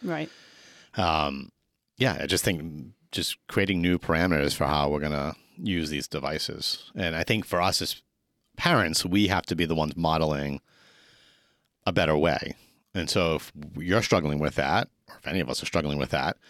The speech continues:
Speaker 2: then we need to kinda examine that so that we're setting the example, because we know that our kids are watching us and how we behave with our
Speaker 1: Mm-hmm.
Speaker 2: devices as well. And so start with you, but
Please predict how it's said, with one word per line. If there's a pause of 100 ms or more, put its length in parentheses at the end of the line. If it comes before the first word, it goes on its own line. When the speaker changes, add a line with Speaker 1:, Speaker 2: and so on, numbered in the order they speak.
(340)
Speaker 2:
then
we
need
to
kinda
examine
that
so
that
we're
setting
the
example,
because
we
know
that
our
kids
are
watching
us
and
how
we
behave (120)
with
our
Speaker 1:
Mm-hmm.
Speaker 2:
devices
as
well. (760)
And
so
start
with
you,
but